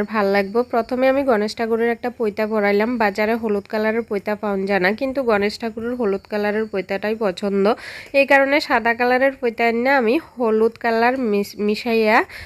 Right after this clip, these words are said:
মানে কালার না, হলুদ আর কি, যেটা হলুদের গুঁড়া হয়, হলুদের গুঁড়া মিশাইয়া আমি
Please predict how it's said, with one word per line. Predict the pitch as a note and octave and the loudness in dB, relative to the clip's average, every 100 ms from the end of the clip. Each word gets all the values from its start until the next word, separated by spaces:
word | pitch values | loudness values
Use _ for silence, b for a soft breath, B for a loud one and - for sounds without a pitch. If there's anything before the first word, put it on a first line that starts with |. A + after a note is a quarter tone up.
| B | B
মানে | A#3 A#3+ | -2 -2
কালার | A#3 A3+ A#3 B3+ | 0 2 4 4
না, | G#3+ A3+ F#4 C4 | 4 2 0 0
হলুদ | B3+ B3 G#3+ | 2 2 2
আর | F3+ - | 0 -4
কি, | F3+ | -8
যেটা | G#3 G#3 | -4 -2
হলুদের | A3 A3 G#3 G#3+ G#3+ | 0 -2 -2 -4 -2
গুঁড়া | G#3+ G3+ F#3 | 0 2 2
হয়, | G3 G#3+ | 2 -2
হলুদের | C#4+ G#3 G3+ G3+ | -2 -2 -2 -2
গুঁড়া | G#3 A3 | -2 -2
মিশাইয়া | A#3+ G#3 - G#3+ | -2 -4 -4 -2
আমি | A#3+ | -2